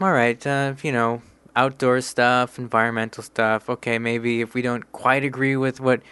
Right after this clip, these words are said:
you guys have in store, well, hey, you know what, how about you develop a nice little park or something? Okay, that's cool. But it continues. Uh, now, this is just some of the, of Walnut's requests. I,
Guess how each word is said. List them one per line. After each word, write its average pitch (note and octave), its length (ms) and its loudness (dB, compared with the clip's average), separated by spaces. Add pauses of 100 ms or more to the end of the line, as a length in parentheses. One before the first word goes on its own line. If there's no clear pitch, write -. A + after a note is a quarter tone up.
(320)
you B2+ 100 -4
guys C3+ 200 0
have C#3 200 0
in C3+ 80 -10
store, C3+ 340 -2
well, E3 320 4
hey, G3+ 220 -2
you G3 60 -2
know F#3+ 120 0
what, F3+ 120 2
how F#3+ 60 -2
about G3+ 140 2
you E3+ 160 -2
develop A#2+ 480 2
a A#2 40 -4
nice A2 280 -2
little G#2 140 -6
park - 360 -6
or - 40 -16
something? A#2+ 400 -16 (140)
Okay, C#3 380 -2 (300)
that's - 180 -12
cool. A2+ 300 -4 (800)
But F3+ 140 8
it E3 100 2
continues. C#3+ 800 -4 (760)
Uh, D3 560 4 (640)
now, D3+ 180 4
this F3 200 0
is E3+ 100 -6
just - 240 -4
some F3 540 4
of A#2 420 -2
the, B2 100 0 (140)
of A#2+ 200 2
Walnut's B2 460 0
requests. - 720 -4
I, B2+ 360 0